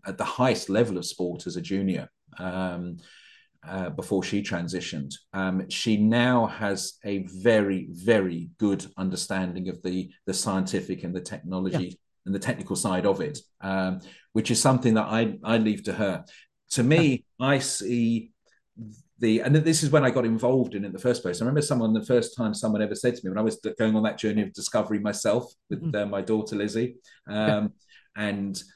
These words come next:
Speaker 1: someone said, you know, that we would go things, "Oh, is this a problem? Is this a problem?" And they think, "No, okay, that shouldn't be an issue. That's not an issue." And then someone said to me, "Well, what about sport?" Now, my immediate reaction from knowing nothing was,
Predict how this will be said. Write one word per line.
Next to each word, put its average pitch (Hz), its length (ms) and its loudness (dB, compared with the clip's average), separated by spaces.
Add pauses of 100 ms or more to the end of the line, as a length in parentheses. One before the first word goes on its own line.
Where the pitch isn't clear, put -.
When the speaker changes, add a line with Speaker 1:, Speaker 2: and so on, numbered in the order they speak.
(140)
Speaker 1:
someone 113 380 2
said, 107 500 2
you 139 80 4
know, 110 140 6
that 110 180 -2
we 123 80 0
would 151 120 -2
go 147 120 4
things, 120 320 -2
"Oh, 110 180 2
is 101 140 -4
this 107 180 -4
a 92 40 -10
problem? 101 340 -4
Is 95 100 -10
this 98 180 -8
a 90 40 -10
problem?" 98 340 -2
And 117 220 0
they 143 100 0
think, 135 160 -2
"No, 123 200 4
okay, 156 240 0
that 139 200 -4
shouldn't 107 260 -4
be 101 100 -4
an 98 60 -2
issue. 104 260 -4
That's 113 260 -4
not 95 180 -8
an 92 80 -6
issue." 98 320 -4 (360)
And 123 100 2
then 151 120 4
someone 143 300 0
said 127 260 0
to 127 80 0
me, 123 340 0 (480)
"Well, 120 140 2
what 151 120 6
about 180 200 2
sport?" - 540 0 (1300)
Now, 113 180 2
my 120 200 4
immediate 131 400 2
reaction 120 440 -2
from 98 180 -6
knowing 101 220 0
nothing 98 420 -2
was, - 460 -6